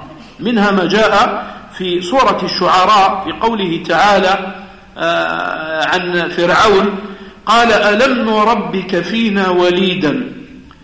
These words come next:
يعني ربنا كنت صغير، دوك يعني خرجت لنا طريق كما يقولوا.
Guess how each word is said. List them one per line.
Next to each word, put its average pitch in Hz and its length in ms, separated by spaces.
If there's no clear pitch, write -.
يعني 151 180
ربنا 196 440
كنت 240 280
صغير، 226 440
دوك 196 140
يعني 202 200
خرجت 202 340
لنا 208 160
طريق 180 360
كما 170 180
يقولوا. 151 400